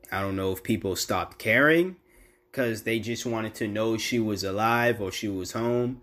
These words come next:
or simply it's no information is coming out,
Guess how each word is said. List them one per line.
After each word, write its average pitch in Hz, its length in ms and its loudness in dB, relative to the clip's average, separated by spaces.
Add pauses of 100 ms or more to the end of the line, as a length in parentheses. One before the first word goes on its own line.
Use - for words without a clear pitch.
(400)
or 110 460 2
simply 110 720 -2 (220)
it's - 560 -6 (120)
no 107 420 -2
information 104 760 -4
is 95 240 -6
coming 92 320 -4
out, 98 380 0